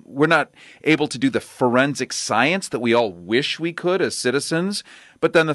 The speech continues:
thing suddenly collapses. So this is the fire department saying these things. This is where these seeds got planted in people's psyches. It, it wasn't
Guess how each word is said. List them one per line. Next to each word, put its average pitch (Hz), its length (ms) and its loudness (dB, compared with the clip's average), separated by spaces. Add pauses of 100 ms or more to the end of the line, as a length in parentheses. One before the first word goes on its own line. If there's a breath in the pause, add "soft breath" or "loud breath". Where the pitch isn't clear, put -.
thing 139 160 0
suddenly 117 320 -2
collapses. 117 600 0
So 120 100 -6
this 120 240 -6
is 110 120 -12
the 98 180 -8
fire 131 320 4
department 92 500 -6
saying 98 200 -6
these 90 160 -10
things. 95 180 -10 (220 loud breath)
This 226 200 -2
is 254 120 -4
where 202 140 4
these 156 200 -2
seeds 104 760 -4 (280 soft breath)
got 117 260 0
planted 117 440 0
in 98 180 -10
people's 98 380 -8
psyches. 98 640 -2
It, 110 160 -12
it 127 200 -10
wasn't 143 360 0